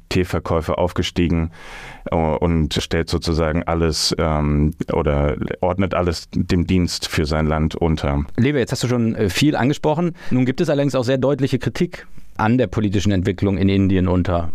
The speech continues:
Speaker 2: Modi. Äh, das betrifft Dinge wie den Personenkult um den Premier. Du hast das eben gesagt, mit seinem Gesicht wird, äh, viel verbunden.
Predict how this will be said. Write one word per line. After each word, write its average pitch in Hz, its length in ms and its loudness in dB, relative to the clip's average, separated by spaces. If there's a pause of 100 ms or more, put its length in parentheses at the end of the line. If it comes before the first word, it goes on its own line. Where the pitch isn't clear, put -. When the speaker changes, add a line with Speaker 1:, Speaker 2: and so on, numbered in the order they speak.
(140)
Speaker 2:
Modi. 85 560 4 (240)
Äh, 90 200 4
das 90 120 2
betrifft 98 360 0
Dinge 123 200 4
wie 113 60 2
den 107 260 0
Personenkult 143 720 0
um 143 80 4
den 135 140 2
Premier. 131 340 0
Du 117 80 0
hast 98 120 0
das 98 100 -2
eben 101 200 2
gesagt, 101 360 0
mit 95 120 2
seinem 95 180 2
Gesicht 98 340 0
wird, 98 180 0 (460)
äh, 98 260 0
viel 117 220 2
verbunden. 107 560 2